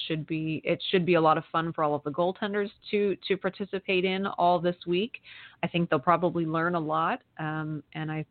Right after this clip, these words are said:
I think it's a really, I think it's a really forward-thinking way of dealing with the current situation.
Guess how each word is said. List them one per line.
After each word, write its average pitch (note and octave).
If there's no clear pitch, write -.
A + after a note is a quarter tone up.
I D#3
think D3+
it's D3
a D#3+
really, D#3
I -
think F#3
it's F3+
a E3+
really E3
forward-thinking F3+
way D#3+
of D3
dealing D#3+
with D3+
the -
current C#3+
situation. -